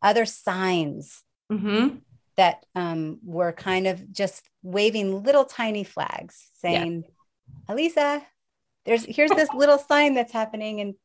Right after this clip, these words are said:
Speaker 1: and hey, check, pay attention to me." But so often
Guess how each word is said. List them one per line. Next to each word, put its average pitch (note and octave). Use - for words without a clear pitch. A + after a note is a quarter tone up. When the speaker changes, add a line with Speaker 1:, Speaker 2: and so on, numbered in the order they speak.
Speaker 1:
and G#3+
hey, G4
check, D#4+
pay E4
attention D4
to C4+
me." C#4
But A3+
so A#3+
often G3